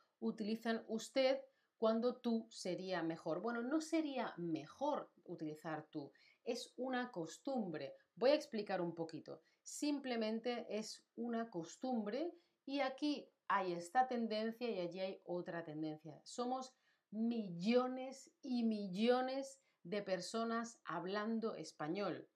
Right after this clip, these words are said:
en millones y millones de kilómetros repartidos por el mundo.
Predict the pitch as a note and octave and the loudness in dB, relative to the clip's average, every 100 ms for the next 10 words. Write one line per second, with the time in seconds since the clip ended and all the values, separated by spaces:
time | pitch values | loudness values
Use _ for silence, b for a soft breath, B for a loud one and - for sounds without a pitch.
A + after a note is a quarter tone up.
0 | _ _ _ _ _ _ G#3 G#3+ - G3 | _ _ _ _ _ _ -2 -2 -2 -4
1 | G#3+ A3 G3 G3+ B3 B3+ C4 A#3 - A3 | -2 0 -2 2 4 4 2 -2 -4 -2
2 | G#3+ F#3+ A#3 A#3 G3 G#3 G#3 G3 A3+ A#3+ | 0 2 2 2 0 -4 -4 0 2 2
3 | A#3+ A#3+ A#3+ A#3 - F3 G#3 G3+ F#3+ F3 | 0 0 -2 -4 -8 -6 -2 -2 -2 -4
4 | F3 - A3+ A3 G3 - F3 F3 D#3+ G#3 | -4 -2 0 0 -2 -6 -2 0 0 2
5 | A3 F3+ D3 | 0 0 -4